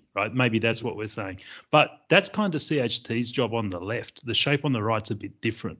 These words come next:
you know. So even that, I think, is slightly overblown, but I agree that it, that's a valid criticism. I also think there's probably a valid criticism around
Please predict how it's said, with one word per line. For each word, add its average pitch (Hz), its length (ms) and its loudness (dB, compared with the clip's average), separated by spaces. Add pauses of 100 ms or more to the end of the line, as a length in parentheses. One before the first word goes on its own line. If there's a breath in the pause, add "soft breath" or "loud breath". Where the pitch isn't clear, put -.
(120)
you 92 60 -6
know. 98 120 -2
So 123 340 6 (520 loud breath)
even 170 300 10
that, 135 220 4
I 123 60 2
think, 110 240 -2
is 110 160 0
slightly 110 540 2
overblown, 110 600 2
but 120 200 8
I 120 120 10
agree 120 320 2
that 104 160 -4
it, 110 160 -6
that's 117 260 0
a 98 40 -4
valid 107 380 0
criticism. 104 560 -8 (320 loud breath)
I 139 120 6
also 180 260 4
think 127 240 2
there's 113 180 4
probably 107 720 0 (800)
a 120 60 4
valid 110 340 6
criticism 107 560 0
around 104 540 2